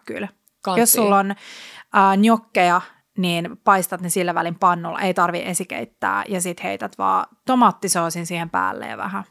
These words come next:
Speaker 2: Joo.
Speaker 1: juustoa.
Speaker 2: Toi on tosi kiva. Ja ei, ei mene niinku kauaksi siitä niinku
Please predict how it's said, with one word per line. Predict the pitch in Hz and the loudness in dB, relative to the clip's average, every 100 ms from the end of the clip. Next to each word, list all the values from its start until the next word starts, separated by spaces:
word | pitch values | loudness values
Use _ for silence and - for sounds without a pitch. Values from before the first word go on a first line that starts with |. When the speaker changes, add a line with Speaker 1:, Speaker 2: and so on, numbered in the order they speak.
| _ 202 | _ -12
Speaker 2:
Joo. | 180 175 | -8 -8
Speaker 1:
juustoa. | 170 - - _ - - - _ | -8 -10 -14 _ -20 -20 -20 _
Speaker 2:
Toi | 202 | -4
on | 190 | 0
tosi | 190 190 | -2 -2
kiva. | 190 175 170 - | -4 -2 -2 -2
Ja | 180 262 294 - | -2 -2 -2 -6
ei, | 262 285 269 - | -6 -6 -6 -8
ei | 285 311 | -10 -8
mene | 359 359 | -10 -2
niinku | 254 233 214 | -2 -2 -6
kauaksi | - 302 254 165 - | -6 -4 -2 -2 -2
siitä | 175 165 165 | -4 -4 -8
niinku | 160 156 | -10 -10